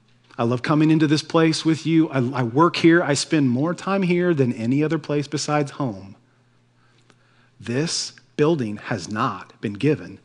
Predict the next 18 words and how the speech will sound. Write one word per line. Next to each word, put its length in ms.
temple 440
status. 680
Your 140
body 300
has. 360
The 60
very 400
Spirit, 600
come 140
on, 180
the 80
very 320
Spirit 500
of 160
God 400
dwells 640
in 240
you. 260